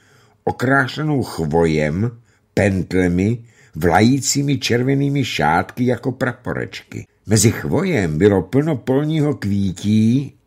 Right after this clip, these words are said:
a obilních klasů. Kolem stohů udělali lavice, s chvojí besídky vystavěli,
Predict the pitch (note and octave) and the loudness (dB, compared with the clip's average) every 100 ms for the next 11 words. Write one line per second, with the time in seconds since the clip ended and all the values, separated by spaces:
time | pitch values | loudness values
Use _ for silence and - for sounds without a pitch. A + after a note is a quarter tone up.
0 | - E2+ - A2+ A2 B2+ C#3+ D3 D#3+ - | -4 -4 2 4 6 6 6 2 -4 -4
1 | - C#3+ - - B1+ G#1 G#1 _ _ F#2+ | -8 -8 -10 -12 -12 -12 -16 _ _ 2
2 | F2+ D#2+ - - E2 D#2 C#2+ E2+ F#2 G2 | 4 2 -4 -2 0 0 0 0 0 -2
3 | - G2+ F2 C2+ C2 C2 B1 C2+ C#2+ F2 | -4 0 0 0 -4 -4 -6 -6 -4 -4
4 | - A2 B2 - _ _ _ _ - - | 0 0 0 -6 _ _ _ _ -4 -4
5 | F2+ F#2+ F#2+ D#2+ C#2 C#2 C2 - E2+ F2 | -2 0 0 0 -4 -6 -4 -6 -4 -6
6 | - F#2 F#2+ G#2+ - A#2 A#2 A#2+ A#2 B2 | -4 -2 0 -2 -4 -6 -2 0 0 -4